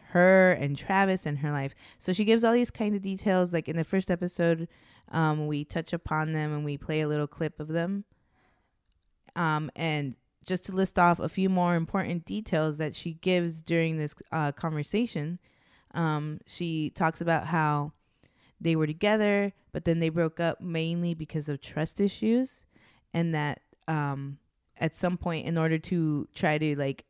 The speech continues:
gain back those trust issues with each other, they exchanged Facebook and Gmail passwords. But then in that same, like, breath, um, she'll say that, "Yes, I logged into his Facebook and his Gmail."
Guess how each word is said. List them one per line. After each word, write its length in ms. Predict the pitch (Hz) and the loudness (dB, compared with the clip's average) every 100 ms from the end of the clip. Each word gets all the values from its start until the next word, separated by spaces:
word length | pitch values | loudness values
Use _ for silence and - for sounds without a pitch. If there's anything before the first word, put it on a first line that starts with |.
| - | -16
gain 320 | 165 160 170 156 | -4 -2 0 0
back 320 | 151 151 156 | 0 0 0
those 200 | 151 - | -2 0
trust 300 | 165 160 156 | -2 0 0
issues 320 | 156 151 151 | -2 -2 -4
with 120 | 147 | -4
each 160 | 151 - | -4 0
other, 220 | 151 147 | 2 2
they 120 | 143 | 0
exchanged 640 | 135 - - 143 143 - - | -4 -10 -8 -6 -6 -8 -4
Facebook 540 | 147 - - 143 - 143 | -4 -4 -2 -2 -2 -6
and 200 | 143 139 | -6 -6
Gmail 500 | 139 147 147 156 156 | -6 -4 -2 -4 -2
passwords. 760 | 165 165 - 185 208 202 - _ _ _ _ _ - | -4 -4 -4 -2 -2 -4 -14 _ _ _ _ _ -6
But 180 | - 165 | -6 0
then 400 | 170 160 156 151 _ _ _ _ _ | 0 2 0 -4 _ _ _ _ _
in 260 | 208 240 240 | 2 4 4
that 240 | 208 180 | 2 0
same, 380 | - 180 180 170 _ - | -2 0 0 -2 _ -4
like, 200 | 156 147 _ - | -4 -4 _ -2
breath, 400 | 160 160 226 - _ _ _ _ _ _ _ _ _ | 2 2 0 -4 _ _ _ _ _ _ _ _ _
um, 360 | 175 165 156 151 | 2 4 4 0
she'll 220 | - 196 | 2 2
say 260 | 175 208 196 | 4 4 4
that, 220 | 160 143 | 4 2
"Yes, 300 | 180 160 143 | 4 4 4
I 120 | 160 | 2
logged 440 | 160 156 165 190 185 | 4 2 2 2 -2
into 600 | 151 160 160 - 165 151 | 0 2 2 0 2 2
his 200 | 160 - | 2 0
Facebook 420 | 151 151 160 151 | -2 2 2 2
and 100 | 151 | 0
his 180 | 147 147 | -2 -2
Gmail." 560 | 156 151 135 131 135 | -2 0 0 0 -4